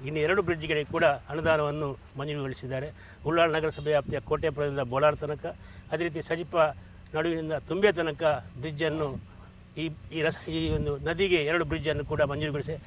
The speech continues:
ಅದರಂತೆ ಅವರ ಒಂದು ಕನಸಿತ್ತು. ಯಾಕಂದರೆ ಪಾವೂರು ವಲಯಕ್ಕೆ ಒಂದು ತೂಗು ಸೇತುವೆ ಆಗಬೇಕು, ಅದರ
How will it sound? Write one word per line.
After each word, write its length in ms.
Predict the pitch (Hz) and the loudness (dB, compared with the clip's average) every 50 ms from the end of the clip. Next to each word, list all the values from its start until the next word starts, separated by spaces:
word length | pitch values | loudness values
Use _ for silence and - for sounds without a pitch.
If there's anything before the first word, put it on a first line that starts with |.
| - - - - | -14 -10 -8 -4
ಅದರಂತೆ 380 | - 151 170 180 190 180 190 | 0 0 2 0 2 2 4
ಅವರ 180 | 160 147 151 147 | 4 6 6 6
ಒಂದು 240 | 147 143 139 131 127 | 4 2 0 -4 -4
ಕನಸಿತ್ತು. 480 | - 143 170 185 - 156 151 123 131 | -2 0 0 0 0 -2 -4 -4 -4
ಯಾಕಂದರೆ 520 | 139 131 - 147 151 143 156 165 160 143 131 - - - - - 120 143 | -4 -2 0 0 0 2 2 0 0 0 -2 -6 -8 -4 -2 -2 2 6
ಪಾವೂರು 300 | 156 160 170 170 170 156 | 6 8 8 8 6 4
ವಲಯಕ್ಕೆ 760 | 156 165 175 175 - - - 170 160 135 120 - - - - - - - - - | 4 4 4 4 4 4 2 2 2 2 0 -4 -8 -14 -14 -12 -10 -6 -4 -2
ಒಂದು 120 | - 143 | -2 -2
ತೂಗು 280 | - - 190 214 202 214 | -2 0 2 2 2 2
ಸೇತುವೆ 500 | - 175 165 160 - 160 165 156 147 139 131 - - | 0 0 -4 -6 -2 2 4 4 4 4 2 0 2
ಆಗಬೇಕು, 460 | 147 151 147 143 147 143 127 147 143 | 0 0 2 0 -2 -2 -2 0 0
ಅದರ 300 | 139 143 151 151 143 135 | 0 2 0 0 0 -2